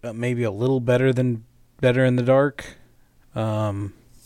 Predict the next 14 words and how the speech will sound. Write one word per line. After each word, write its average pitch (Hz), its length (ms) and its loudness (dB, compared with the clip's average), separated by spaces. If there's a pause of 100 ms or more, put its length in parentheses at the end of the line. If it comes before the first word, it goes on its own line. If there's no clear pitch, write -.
(1300)
that 120 120 2
was 120 180 0
one 131 120 4
of 117 60 2
the 110 60 0
few 123 280 2
that 107 240 -2
Craig 120 280 0
Goldie 120 300 2
worked 117 320 -2
on 117 160 2
before 107 280 -2
he 117 100 -4
left 113 440 0